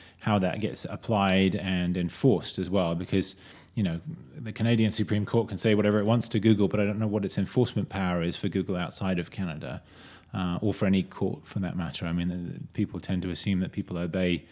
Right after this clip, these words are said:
courts, and it's always one of the big debates about the Supreme Court in the U S is if it tells the federal government it can't do something, what happens if the federal government decides to do it anyway? What enforcement power does it really have? But, you know, that, that becomes a particularly interesting question when you think internationally.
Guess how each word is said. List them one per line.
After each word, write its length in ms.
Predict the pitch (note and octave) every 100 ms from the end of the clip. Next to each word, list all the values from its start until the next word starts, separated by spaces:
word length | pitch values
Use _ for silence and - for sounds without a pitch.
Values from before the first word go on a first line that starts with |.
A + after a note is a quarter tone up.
| - - - -
courts, 480 | - G2+ - -
and 120 | F#2 F2
it's 140 | -
always 180 | F2+ F#2
one 80 | F#2
of 60 |
the 120 | E2+
big 60 | E2
debates 300 | E2+ F#2 -
about 160 | F#2+ -
the 60 |
Supreme 360 | - D#2+ - F#2+
Court 240 | - F2+
in 80 | F2
the 80 | F2
U 220 | F#2+ F#2+
S 260 | F#2+ - F2+
is 240 | E2+ - - - - -
if 60 | -
it 80 | -
tells 220 | G2 F#2
the 60 | F2+
federal 240 | G2 F#2+
government 320 | F#2+ F#2 F2+
it 40 | F#2+
can't 240 | G2 F#2
do 140 | G2+
something, 400 | F#2+ F2 E2 F2
what 160 | F2+ F2
happens 280 | F2 - F#2+
if 100 | E2+
the 80 | -
federal 240 | F#2 F2+
government 280 | F2 E2+ F2
decides 280 | F2+ F2+ D#2+
to 60 | E2
do 140 | F2+
it 60 | F2+
anyway? 440 | F#2 E2+ E2+ F#2
What 160 | F#2 F#2
enforcement 540 | F2+ - F#2+ - E2+
power 220 | - F2+ F2
does 160 | F2
it 60 | F2
really 140 | -
have? 460 | F2 G#2 E2+ D#2 -
But, 220 | - E2 - - - - -
you 80 | G2+
know, 80 | F2+
that, 220 | F#2 F2
that 120 | G#2+
becomes 320 | F#2+ G2 F#2+ F#2
a 60 |
particularly 500 | - - G#2 G2+ F#2
interesting 320 | F2+ - F2+
question 400 | E2+ F2+ - G2
when 80 | F2+
you 140 | F#2 E2+
think 340 | - F#2+ -
internationally. 760 | F2+ G2 G2 F2 - E2 E2+